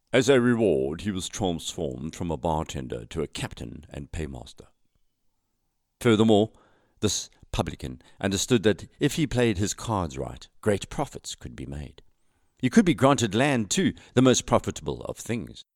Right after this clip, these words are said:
along with other capital goods like cattle. His motivation to build a unit for the British Empire was immediately questioned. Within a week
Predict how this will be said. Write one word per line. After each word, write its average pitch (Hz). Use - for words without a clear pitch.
along 127
with 107
other 110
capital 147
goods 71
like 58
cattle. -
His 123
motivation 123
to 98
build 95
a 80
unit 85
for -
the 71
British 73
Empire 71
was 64
immediately 104
questioned. -
Within 165
a 131
week 185